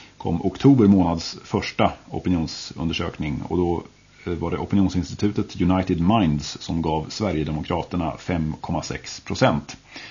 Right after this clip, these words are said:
Eh, rubriken i Aftonbladet är Lyftet för Alliansen, och,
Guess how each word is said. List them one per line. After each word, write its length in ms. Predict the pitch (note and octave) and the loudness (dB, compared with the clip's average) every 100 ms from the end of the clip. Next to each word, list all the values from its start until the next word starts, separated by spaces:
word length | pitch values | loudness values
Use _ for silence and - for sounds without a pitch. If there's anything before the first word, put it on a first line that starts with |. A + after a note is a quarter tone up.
| - - - - _ - | -20 -20 -20 -20 _ -2
Eh, 160 | F#2 | 0
rubriken 640 | F#2+ G2+ F#2 C#3 C3 A2+ | 4 4 8 6 6 4
i 60 | G2+ | 4
Aftonbladet 680 | F2+ - F2+ E2+ E2+ - - | 4 2 0 0 -2 -6 -6
är 360 | D#2+ E2 D#2+ E2+ | -2 -2 -2 0
Lyftet 540 | F2 G#2+ - G2+ F2+ | 2 2 0 -4 -4
för 240 | - E2+ D#2 | 0 0 2
Alliansen, 760 | F2+ F2+ B2+ G#2 - D2 C#2 | 2 6 6 4 2 -4 -6
och, 200 | - - | -8 -12